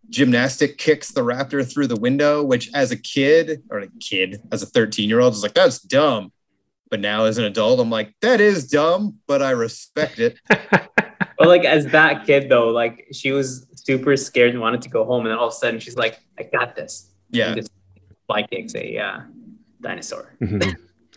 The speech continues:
Speaker 1: I
Speaker 2: Yeah,
Speaker 1: can
Speaker 2: so
Speaker 1: do
Speaker 2: true. And
Speaker 1: Joe
Speaker 2: then Jeff, I was just gonna say, Jeff Goldblum was like, "And they cut you from the gymnastics team, like, right after." Like, "Bro, the thing's still open. Like,
Speaker 1: Yeah.
Speaker 2: there's a dinosaur coming in. <laughs> Like, get out of there."
Speaker 1: I did appreciate that right before that, where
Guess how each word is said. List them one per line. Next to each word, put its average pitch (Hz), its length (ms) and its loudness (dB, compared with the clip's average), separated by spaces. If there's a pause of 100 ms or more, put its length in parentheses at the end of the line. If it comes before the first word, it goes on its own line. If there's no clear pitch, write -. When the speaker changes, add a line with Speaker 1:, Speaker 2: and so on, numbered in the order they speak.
(180)
Speaker 1:
I 139 80 4
Speaker 2:
Yeah, 135 60 10
Speaker 1:
can 143 100 8
Speaker 2:
so 143 80 10
Speaker 1:
do 147 60 6
Speaker 2:
true. 135 100 8
And 117 60 10
Speaker 1:
Joe 113 40 12
Speaker 2:
then 110 140 8
Jeff, 120 260 6
I - 1080 -12
was 110 60 2
just 101 80 -2
gonna 113 120 4
say, 120 100 6
Jeff 110 240 4
Goldblum 113 240 6
was 107 120 0
like, 101 140 2
"And 110 160 2
they 120 100 4
cut - 220 0
you 156 120 6
from 139 120 4
the 110 220 6
gymnastics 110 580 0
team, 196 220 4
like, 101 160 4
right 110 180 8
after." 113 260 4
Like, 101 200 0 (300)
"Bro, 135 360 8
the 117 80 4
thing's 160 280 4
still 113 260 8
open. 104 400 4 (400)
Like, 107 180 2
Speaker 1:
Yeah. 139 60 10
Speaker 2:
there's 165 260 6 (140)
a 131 60 8
dinosaur 127 400 8
coming 113 280 2
in. 117 240 0 (100)
<laughs> - 80 -20
Like, 147 140 0
get - 160 0
out 127 160 2
of 117 80 2
there." 90 320 -4 (380)
Speaker 1:
I 139 100 2
did 214 200 6
appreciate 147 560 0
that 120 260 0 (240)
right 269 180 6
before 127 360 2
that, 98 260 -2
where 95 680 -2